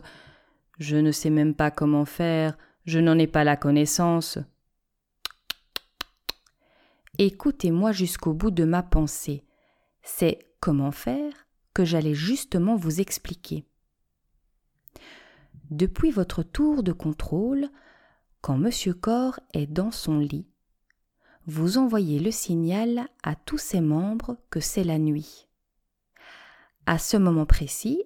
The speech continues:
invitez-les à se relaxer doucement. La première étape consiste à demander gentiment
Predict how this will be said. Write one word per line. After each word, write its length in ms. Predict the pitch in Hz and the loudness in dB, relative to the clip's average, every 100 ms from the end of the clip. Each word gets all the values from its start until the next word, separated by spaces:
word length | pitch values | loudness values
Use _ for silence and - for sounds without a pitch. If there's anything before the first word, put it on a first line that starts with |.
| - | -2
invitez-les 720 | 196 175 175 170 160 170 175 - | 0 0 -2 -2 -2 -2 -4 -6
à 140 | 175 | -8
se 200 | 156 - | -6 -4
relaxer 680 | 151 151 185 175 - - 147 | -4 -2 -2 -2 -6 -4 -4
doucement. 920 | 147 180 285 349 - 175 151 135 139 - _ _ _ _ _ _ _ _ _ _ - - _ _ _ | -4 -4 -2 -4 -4 -4 -2 -2 -6 -10 _ _ _ _ _ _ _ _ _ _ -20 -20 _ _ _
La 160 | 156 156 | -2 0
première 380 | - 294 202 185 | 2 2 2 0
étape 440 | 220 294 294 - - | -2 -4 -6 -10 -12
consiste 720 | - 196 - - 294 - - - _ | -6 -4 -4 -4 -6 -8 -14 -20 _
à 140 | - 165 | -4 -2
demander 600 | 185 202 185 156 143 139 | 0 0 0 -2 -4 -4
gentiment 960 | 135 160 269 - 196 165 139 143 240 | -6 -6 -6 -6 -4 -2 -2 -4 -8